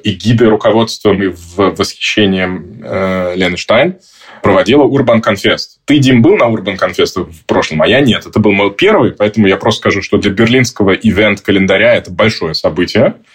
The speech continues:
Э, я такого формата и качества ивентов, ну, не помню. Я, конечно, сейчас с ребенком, став отцом, мало стал ходить на такие тусы, но он кон, потому что он конференция с претензией на научность, выполненной претензией, действительно. Там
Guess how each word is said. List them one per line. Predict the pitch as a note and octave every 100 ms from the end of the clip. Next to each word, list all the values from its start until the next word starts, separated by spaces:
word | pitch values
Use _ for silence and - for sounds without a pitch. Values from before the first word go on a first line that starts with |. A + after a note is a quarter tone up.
| - - - _ -
Э, | F2 F2 E2+
я | D#2 F#2+
такого | F#2+ F2+ G#2+ F#2+ E2+ _
формата | - - F#2+ A2 -
и |
качества | F2+ G#2 - - F#2
ивентов, | F2 F#2+ F#2+ - -
ну, | E2+
не | A#2 B2+
помню. | F#2 F2+ G#2+
Я, | A2
конечно, | G2 F#2
сейчас | G2 -
с | -
ребенком, | G2+ G#2+ G2 F#2 F2+ F2+
став | - F2+ - -
отцом, | G#2 - F#2+
мало | F#2+ F#2 F2
стал | - F2
ходить | G2 F2+ E2
на | F2+
такие | F2 - -
тусы, | - - - D#2+ - - - - - G2+
но | G2 F#2+
он | G2+ F#2+ E2+ - -
кон, | - C3 G#2
потому | F#2 F#2+
что | -
он | F#2+
конференция | G#2 G#2 A#2 C3+ A#2 - G2
с | -
претензией | G#2+ G2 G#2+ F#2+ F2+ F2 F2
на | F2 F2+ F2 E2+ D#2+ - -
научность, | F#2+ G2 F#2+ F#2 D#2+ - _ -
выполненной | G#2 A#2+ G2+ E2+ E2 D#2+
претензией, | D#2 D#2 D2+ D2+ D2+
действительно. | E2 - E2 - D2+ D#2
Там | D#2 D#2 D2+